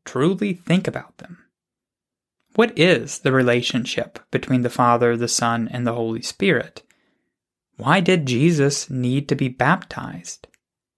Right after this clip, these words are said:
In order for us to be good and thoughtful Christians, we need to have some sort of answer to these questions.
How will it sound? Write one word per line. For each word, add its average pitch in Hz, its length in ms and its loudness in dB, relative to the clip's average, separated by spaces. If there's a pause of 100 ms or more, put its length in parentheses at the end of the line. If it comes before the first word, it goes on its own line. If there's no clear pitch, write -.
(600)
In 151 140 4
order 202 420 4
for 156 240 2
us 156 200 2
to 156 100 -2
be 135 220 -2
good 131 520 0 (160)
and 123 260 -6
thoughtful 143 480 2
Christians, - 840 -4 (760)
we 120 140 -2
need 170 300 2
to 139 420 2 (100)
have 160 560 -2
some 131 320 0
sort 147 380 0
of 147 240 0 (100)
answer 190 600 0
to - 100 -4
these 139 240 -2
questions. - 840 -4